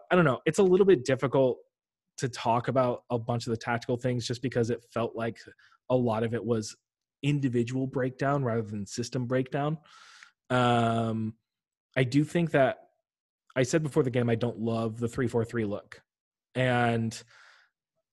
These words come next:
my, my basic reasoning for that is that for all the things that it's trying to address and do, it puts a lot of emphasis on the center back position,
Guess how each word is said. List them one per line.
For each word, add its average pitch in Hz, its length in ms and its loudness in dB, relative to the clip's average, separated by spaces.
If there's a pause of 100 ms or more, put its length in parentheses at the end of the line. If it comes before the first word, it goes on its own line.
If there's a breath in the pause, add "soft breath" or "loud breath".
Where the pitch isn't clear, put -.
my, 127 260 2 (180)
my 135 120 4
basic 131 600 2
reasoning 120 380 0
for 117 160 -2
that 107 260 -2
is 107 160 0
that 104 360 -4 (320 soft breath)
for 123 260 2
all 139 160 6
the 131 80 2
things 123 340 0
that 120 120 4
it's 104 160 -6
trying 123 280 0
to 123 140 -2
address 110 380 -2
and 107 220 -2
do, 120 420 2 (640 soft breath)
it 120 320 0 (600)
puts 151 260 2
a 139 40 4
lot 131 180 4
of 123 100 2
emphasis 117 600 0 (100)
on 113 280 2
the 110 100 0
center 110 280 -2
back 104 200 -6
position, 98 480 -8